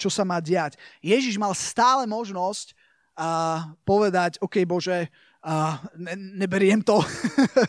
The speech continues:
<laughs> „Zavolaj túto čaty aniel, šik, šik, šik, šik. Nech ich tu, nech ich tu sundajú. Ja, ja, ja, ja to neberiem, ja idem odtiaľ preč.“ Ale, ale tu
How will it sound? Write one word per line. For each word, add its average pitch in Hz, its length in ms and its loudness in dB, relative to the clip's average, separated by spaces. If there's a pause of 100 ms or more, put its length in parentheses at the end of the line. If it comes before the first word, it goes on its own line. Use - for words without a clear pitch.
(160)
<laughs> 202 920 0
„Zavolaj 202 380 4
túto 202 200 -4
čaty 208 400 2
aniel, 202 320 2
šik, 196 200 -4
šik, - 160 -4
šik, - 160 -4
šik. 190 180 -2 (380)
Nech 180 200 0
ich 180 160 -4
tu, 190 320 6
nech 185 160 -2
ich 185 120 -4
tu 202 40 -4
sundajú. 190 720 4
Ja, 190 320 4
ja, 175 560 0
ja, 175 240 -6
ja 185 120 0
to 170 120 -6
neberiem, 180 480 -2
ja 170 80 0
idem 175 160 -4
odtiaľ 170 240 -2
preč.“ 160 320 -6 (440)
Ale, 170 400 2
ale 180 480 -2
tu - 80 -8